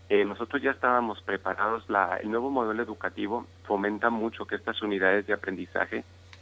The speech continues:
se den de manera multimodal. Y cuando hablamos de multimodal, estamos hablando que estas unidades de aprendizaje pueden ser de manera presencial o de manera virtual o incluso mixtas, que una sola unidad de aprendizaje, pues, una parte se lleve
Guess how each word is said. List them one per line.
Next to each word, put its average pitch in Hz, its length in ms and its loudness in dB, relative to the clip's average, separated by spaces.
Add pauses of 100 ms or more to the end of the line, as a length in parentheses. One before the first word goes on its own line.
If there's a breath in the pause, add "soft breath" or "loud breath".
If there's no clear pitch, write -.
(100)
se 98 100 6
den 98 160 4
de 110 80 4
manera 104 340 4
multimodal. 107 880 -2 (560)
Y 113 80 0
cuando 104 260 4
hablamos 120 380 2
de 135 80 0
multimodal, 98 840 2
estamos 107 460 -4
hablando 101 380 0
que 110 100 -8
estas - 240 -6
unidades 98 300 -2
de 101 80 2
aprendizaje 95 720 0 (760)
pueden 127 380 8
ser 107 160 2
de 101 100 -2
manera 98 380 -2
presencial 90 680 -4 (680)
o 107 120 6
de 107 120 4
manera 95 400 4
virtual 104 500 0 (240)
o 123 80 0
incluso 123 400 -2
mixtas, 123 420 -2 (460)
que 117 60 2
una 135 180 2
sola 135 220 0
unidad 123 200 4
de 113 100 0
aprendizaje, 107 600 -2
pues, 107 220 -8
una 104 160 2
parte 104 340 0
se 92 160 -8
lleve 95 460 2